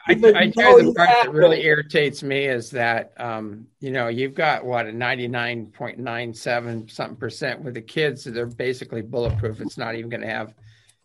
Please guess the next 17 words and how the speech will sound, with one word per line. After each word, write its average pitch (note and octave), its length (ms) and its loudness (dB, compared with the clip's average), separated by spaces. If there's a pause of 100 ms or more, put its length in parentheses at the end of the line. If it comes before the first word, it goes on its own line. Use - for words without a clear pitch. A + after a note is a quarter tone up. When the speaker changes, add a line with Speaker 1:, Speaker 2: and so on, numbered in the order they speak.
(480)
Speaker 1:
hardly B2+ 360 -6
any B2+ 140 -6
effect, B2 400 -6
if A2+ 140 -8
any B2 180 -6
effect A2+ 380 -8
at G#2+ 60 -10
all, A#2+ 300 -2
on G#2+ 260 -8
them. A2 200 -10
And A2 140 -10
now B2 260 -4
they're A#2 180 -8
trying A#2 400 -8
to G#2+ 240 -12 (480)
stick - 480 -10
this A2+ 420 -10